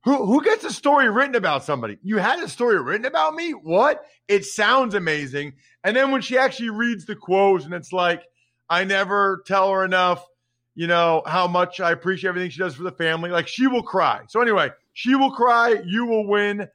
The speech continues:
<laughs> My front page story dot com. Trust me, My Front Page Story.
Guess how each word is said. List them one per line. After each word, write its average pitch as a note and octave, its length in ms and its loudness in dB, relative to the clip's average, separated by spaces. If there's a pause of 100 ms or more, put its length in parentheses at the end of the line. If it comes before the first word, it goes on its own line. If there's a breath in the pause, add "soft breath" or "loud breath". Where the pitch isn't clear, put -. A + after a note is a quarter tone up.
<laughs> - 180 -6
My G3+ 260 2 (120)
front G#3+ 280 -2
page G3+ 360 -2
story G3+ 360 0
dot F3 340 -2
com. D#3+ 300 -4
Trust F#3+ 320 -2
me, C3 100 -12
My D#3+ 240 0
Front F#3 300 -6
Page F3 240 -10
Story. B2+ 340 -8